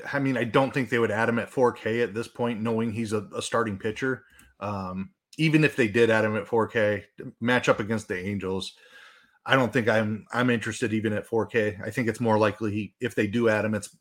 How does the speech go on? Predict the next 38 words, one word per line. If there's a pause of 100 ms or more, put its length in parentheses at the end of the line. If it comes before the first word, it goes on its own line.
around
six
K,
and
then
I'm
definitely
out. (560)
I
have
a
lot
of
interest
in
Angels
bats.
They
just,
they
set
up
so
well
against
lefties. (480)
Um,
so
this
is
a, (120)
a
really
good
spot
for
them. (140)
Bradford's